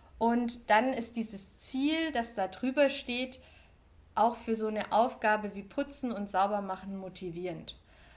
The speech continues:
Und deswegen ist es wichtig, dass ihr eure Ziele kennt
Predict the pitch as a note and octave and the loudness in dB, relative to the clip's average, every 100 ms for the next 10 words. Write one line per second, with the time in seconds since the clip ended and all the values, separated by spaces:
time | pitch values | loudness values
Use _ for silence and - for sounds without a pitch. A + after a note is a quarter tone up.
0 | - - G3+ G3+ G3+ G3 - - - - | -20 -2 2 2 0 -4 -12 -20 -12 -2
1 | A3 A3+ B3 A#3+ A#3 A3 A3 - B3 C#4 | 0 0 -2 -2 -2 -4 -4 -2 0 -2
2 | - C4+ - G#3 G3+ - A#3 A#3 - G3+ | 0 -2 0 -2 -2 -4 0 0 2 0
3 | G3+ G3 - - B3+ G#3 A3+ - A#3 E4+ | -2 -6 -8 -2 0 -2 -6 -4 -2 -2
4 | B4 - | -4 -12